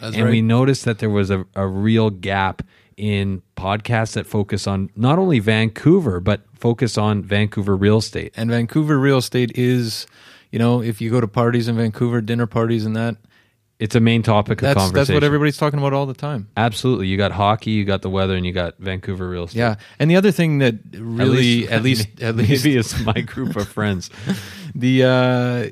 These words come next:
Speaker 1: and the other thing that I wanted to say that, uh, was we've had a h-, crazy year. Two thousand fifteen has been a,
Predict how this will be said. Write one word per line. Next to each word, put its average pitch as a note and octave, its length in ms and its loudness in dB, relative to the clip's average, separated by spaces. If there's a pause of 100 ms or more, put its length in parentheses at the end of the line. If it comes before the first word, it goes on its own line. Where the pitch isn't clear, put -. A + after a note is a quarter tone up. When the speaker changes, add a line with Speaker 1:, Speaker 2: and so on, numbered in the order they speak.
(100)
Speaker 1:
and A2+ 440 -2
the C3 60 4
other C#3 180 4
thing B2+ 180 2
that A#2 240 0
I A2 80 0
wanted G#2+ 260 0
to G#2 120 -8
say A2+ 260 -2
that, A2 240 -4 (220)
uh, A2 440 -4
was A2 300 -2
we've A2+ 200 -4
had A#2 120 2
a A2 80 -2
h-, - 320 -14 (140)
crazy C#3+ 400 2
year. A2+ 400 0
Two C#3 100 -2
thousand B2+ 220 2
fifteen A#2 260 -4
has A2+ 80 -2
been A2 160 0
a, G#2 80 -6